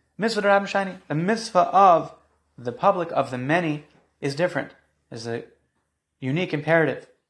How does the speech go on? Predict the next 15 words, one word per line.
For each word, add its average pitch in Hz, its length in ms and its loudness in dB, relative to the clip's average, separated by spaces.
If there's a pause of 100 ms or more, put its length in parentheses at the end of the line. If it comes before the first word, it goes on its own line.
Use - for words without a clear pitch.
(540)
and 117 140 -12
s-, - 180 -14 (540)
a 131 140 -14 (240)
unique 135 500 -4
status 160 480 2
of 117 100 -8
Mitzvah 139 300 -6
Derabim, 151 520 0 (680)
a 127 60 -8
mitzvah 131 460 -4 (520)
that 120 160 -2
applies 139 460 2
to 143 340 -4
the 131 120 -12
community, 147 540 -4